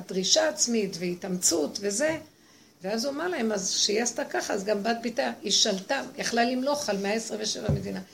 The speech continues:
כי מלכה על כל הימים שלה בשלמות. זאת אומרת שהשלימה את החסר בתקופה הזאת. ואז הם התעוררו, ו-, והמשיכו, קיבלו מוסר, "מה אתם, יש, מתנמנים, למה אתם מתנמנמים לי בשיעור?"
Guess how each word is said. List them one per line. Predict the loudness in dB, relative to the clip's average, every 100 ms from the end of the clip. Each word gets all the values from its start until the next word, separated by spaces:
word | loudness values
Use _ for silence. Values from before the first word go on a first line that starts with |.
| -20 -10
כי | -4
מלכה | -2 0 0
על | -2
כל | -2 0
הימים | 0 0 -2 -2
שלה | -2 -2
בשלמות. | 0 0 0 -2 -2 -6 -16 -20 -18 -12
זאת | -6
אומרת | -2 -2 0 0
שהשלימה | 4 6 6 2 0
את | 0
החסר | 2 2 2 0
בתקופה | -2 -6 -8 -8 -4
הזאת. | -4 -4 -8 -18 -8
ואז | -2 -2
הם | -2
התעוררו, | -4 -2 -2 -2 -2 -4 -4 -6 -12 -20 _
ו-, | -2 0 -2
והמשיכו, | -4 -2 -2 0 -2 -2 -4 -4 -4 -4 -4 -6 -8 -10 -10
קיבלו | -6 -2
מוסר, | -2 -2 -2 -2
"מה | -2 -4
אתם, | -4 -2 -2 -4 -14 -20 _
יש, | 0 2
מתנמנים, | 2 -2 0 -2 0 0 0 -4 -8 -6
למה | -4 -2
אתם | -4 -4
מתנמנמים | -4 -4 -4 -2 -2 -2 0 0
לי | 0
בשיעור?" | 0 0 2 2 0